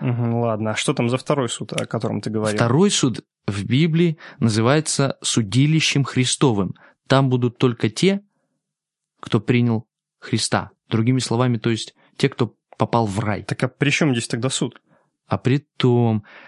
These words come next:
Speaker 2: что сам Христос оценит нашу жизнь и служение с тех пор, как мы вошли в Его семью. Хотя я не так часто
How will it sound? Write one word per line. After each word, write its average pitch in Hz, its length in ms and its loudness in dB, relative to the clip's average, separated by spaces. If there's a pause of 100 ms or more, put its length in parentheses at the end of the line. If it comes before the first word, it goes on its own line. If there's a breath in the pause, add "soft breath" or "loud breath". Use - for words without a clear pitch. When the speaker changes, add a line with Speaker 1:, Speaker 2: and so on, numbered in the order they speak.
Speaker 2:
что - 260 -4
сам 143 320 2
Христос 131 680 0
оценит 123 500 0
нашу 120 360 -2 (360 loud breath)
жизнь 113 440 2
и 110 80 -2
служение 120 600 0 (160 soft breath)
с - 160 -6
тех - 220 0
пор, 156 240 0
как - 180 -4
мы 113 100 4
вошли 113 280 0
в 131 60 0
Его 120 220 2
семью. 113 440 0 (460 loud breath)
Хотя - 300 0
я 123 40 4
не 123 120 2
так 120 160 -2
часто 120 520 0